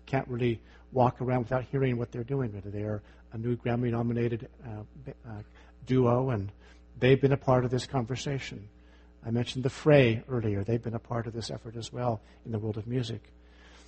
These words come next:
But a couple of years ago, a year and a half ago now, I was to lead at a Wedgwood gathering out in Santa Monica,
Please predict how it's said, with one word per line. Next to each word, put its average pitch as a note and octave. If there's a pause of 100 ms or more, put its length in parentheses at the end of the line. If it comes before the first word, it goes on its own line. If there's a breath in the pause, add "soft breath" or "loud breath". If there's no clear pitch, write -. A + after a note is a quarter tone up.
(280 soft breath)
But D3
a -
couple G3+
of F3
years F3
ago, A#2
a B2+
year B2+
and C#3
a C3
half C#3
ago A2
now, G#2+
I A#2
was B2
to -
lead B2
at A#2+
a A#2+
Wedgwood A#2+
gathering A#2+
out A2+
in A#2+
Santa A#2+
Monica, B2+